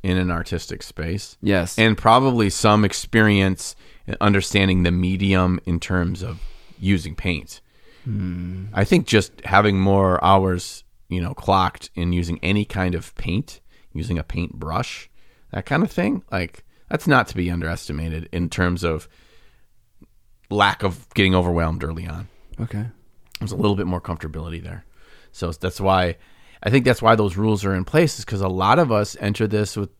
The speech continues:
Speaker 1: not a lot of art background. And so it all, it, all the details can quickly become overwhelming.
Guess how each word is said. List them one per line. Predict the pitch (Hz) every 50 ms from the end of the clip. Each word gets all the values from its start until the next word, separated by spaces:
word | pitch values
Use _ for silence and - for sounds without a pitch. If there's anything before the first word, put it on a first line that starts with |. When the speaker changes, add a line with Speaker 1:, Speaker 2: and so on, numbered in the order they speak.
| - - -
Speaker 1:
not | 101 101 104 104 107 110 107
a | 104 95 90 92 - - - -
lot | - 95 104 104 104 104 104
of | 101 92 -
art | 82 95 95 80 - _
background. | - 104 95 104 - - 82 76 76 - - - - _ - - _ _ -
And | - 90 87
so | - - 110 95 92 92
it | 92 98
all, | 98 104 101 -
it, | - 98 - - _ _ - - -
all | 113 117 135 135 131 120
the | 107 98 90
details | 95 110 107 101 - 107 101 92 87 87 - - - - _ _ -
can | - 95 85
quickly | - - 113 - - 95
become | 87 85 80 - 87 82
overwhelming. | 80 78 80 80 80 82 90 95 92 92 87 87